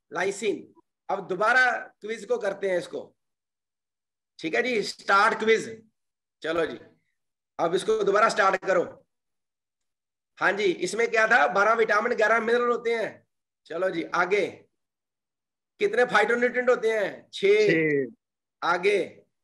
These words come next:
Speaker 1: ठीक है, कौन सा
Speaker 2: Amino acid।
Speaker 1: phytonutrient आंखों के लिए बढ़िया? हाँ जी, lutein।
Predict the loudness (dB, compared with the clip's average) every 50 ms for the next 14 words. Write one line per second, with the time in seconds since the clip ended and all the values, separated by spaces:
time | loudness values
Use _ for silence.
0 | _ _ _ _ _ _ _ _ _ -10 -6 -4 -2 -2 0 -2 -2 -4 -8 -16
1 | -20 _ _ _ _ _ _ _ _ _ _ _ _ -8 -4 -2 -2 0 0 2
2 | 4 4 4 4 4 2 0 0 -4 -8 -8 -8 -10 -10 -14 -20 -20 _ _ -6
3 | -6 -4 -4 -4 -6 -4 -4 -4 -2 -2 -2 -2 0 0 0 0 0 0 -2 -2
4 | -4 -4 -6 -6 -4 -4 -4 -2 -2 -2 -2 -2